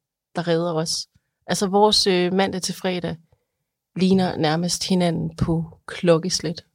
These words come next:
Altså, vi laver de samme ting hver dag. Vi er sindssygt disciplinerede i forhold til vores kontortid. Når først man begynder på det der, "Ej, jeg kunne også lige sove længe," eller gå lidt før, så er det måske der, det, man er lidt ude på et tidspunkt.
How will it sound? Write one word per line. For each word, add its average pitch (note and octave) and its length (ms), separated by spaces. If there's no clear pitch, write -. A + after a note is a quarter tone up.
Altså, D#3+ 360
vi G3+ 60
laver F3+ 200
de F#3 80
samme G3 260
ting G3+ 220
hver G3+ 180
dag. G3+ 180
Vi F3+ 140
er F3+ 60
sindssygt G#3 380
disciplinerede F#3 580
i F3 40
forhold F#3 260
til E3+ 140
vores E3+ 360
kontortid. G3+ 680
Når - 40
først G3 280
man F3+ 120
begynder F3 340
på F3 120
det F3+ 140
der, F3+ 160
"Ej, F#3 100
jeg E3+ 100
kunne - 160
også F#3+ 120
lige G#3 100
sove G3+ 260
længe," G3+ 220
eller A3+ 160
gå E3+ 140
lidt E3+ 180
før, - 240
så - 160
er - 20
det F#3+ 80
måske F3 360
der, - 140
det, F3 200
man G3 180
er - 80
lidt G3 180
ude G3 140
på G3 140
et F#3+ 60
tidspunkt. A3 580